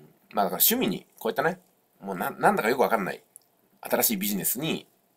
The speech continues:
参加するのが趣味みたいなもんですよ、もうこの年になったら。うん、だからちょっとね、興味本位で参加してみようかなっていうところはありますね。でも、興味本位で参加はしますけども、まあ、私のことですからね、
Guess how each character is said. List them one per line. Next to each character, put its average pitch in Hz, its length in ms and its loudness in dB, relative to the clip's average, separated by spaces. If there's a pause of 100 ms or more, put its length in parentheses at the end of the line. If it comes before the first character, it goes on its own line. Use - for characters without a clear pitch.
(140)
参 123 220 6
加 117 80 0
す - 80 4
る 117 60 0
の 85 60 -2
が 73 40 -6
趣 - 180 4
味 123 120 2
み 78 100 -4
た 67 100 -4
い 64 60 -6
な 53 300 -10
も - 140 0
ん - 40 0
で - 80 -2
す - 80 -2
よ、 67 80 -8
も 64 180 -10
う - 40 -18
こ 82 80 -8
の 82 60 -6
年 87 160 -8
に 78 60 -12
な - 60 -16
っ - 40 -20
た 65 120 -14
ら。 - 140 -14 (420)
う - 40 -20
ん、 - 140 -20
だ 107 100 -4
か 98 60 0
ら - 40 -6
ち - 80 -2
ょ - 20 -6
っ - 0 -
と 92 100 -10
ね、 85 60 -10
興 139 180 0
味 127 220 0
本 - 180 0
位 73 40 -6
で - 160 -12 (300)
参 80 180 -6
加 80 80 -10
し - 60 -2
て 82 60 -6
み 78 60 -8
よ 67 80 -8
う - 40 -18
か 60 80 -6
な - 60 -6
っ - 40 -16
て - 120 -20
い - 20 -20
う - 20 -20
と - 80 -20
こ - 80 -16
ろ - 60 -16
は - 60 -16
あ - 20 -20
り - 60 -20
ま - 60 -20
す - 140 -8
ね。 160 120 -8 (560)
で 165 100 -4
も、 135 120 4
興 170 200 2
味 185 80 8
本 190 140 6
位 - 40 -2
で 95 240 2
参 95 180 -2
加 92 100 -2
は 92 60 0
し 101 100 -4
ま 95 80 0
す - 80 -4
け - 80 -8
ど 73 60 -8
も、 101 280 -4 (200)
ま 110 100 2
あ、 - 20 6
私 135 200 2
の 147 100 0
こ 143 80 -2
と 135 60 -2
で 110 60 0
す - 80 -4
か 80 80 -6
ら - 80 -10
ね、 92 160 -8